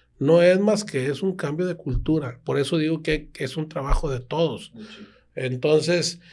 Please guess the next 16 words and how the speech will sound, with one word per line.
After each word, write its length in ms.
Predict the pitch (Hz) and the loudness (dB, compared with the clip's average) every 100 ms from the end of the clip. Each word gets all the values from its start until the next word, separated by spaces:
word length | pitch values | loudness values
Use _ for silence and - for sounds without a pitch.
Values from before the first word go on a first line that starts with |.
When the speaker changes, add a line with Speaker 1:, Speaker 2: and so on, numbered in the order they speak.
| - _ | -20 _
Speaker 1:
si 200 | - 165 | 0 2
estamos 420 | - 190 214 214 | 4 6 6 6
esperando 580 | 220 - 196 202 202 208 | 2 2 4 4 4 2
juntarnos 560 | 190 160 170 175 175 | 0 0 0 2 0
una 160 | 185 175 | 0 0
vez 220 | 180 165 | 0 0
al 160 | 170 170 | -2 -2
año 320 | 175 170 156 | -2 -4 -4
en 80 | 147 | -6
la 60 | |
asamblea, 640 | 127 139 139 151 160 151 147 | -6 -6 -4 -2 -2 -4 -8
pues, 180 | - _ | -16 _
para 200 | 127 120 | -10 -8
ver, 220 | 123 135 135 123 _ _ _ _ _ _ _ _ | -6 -8 -10 -14 _ _ _ _ _ _ _ _
Speaker 2:
Protocolo. 600 | 110 107 113 110 120 107 | -4 -2 -2 2 4 6
Speaker 1:
este, 520 | - - - - - | 4 0 -2 -6 -8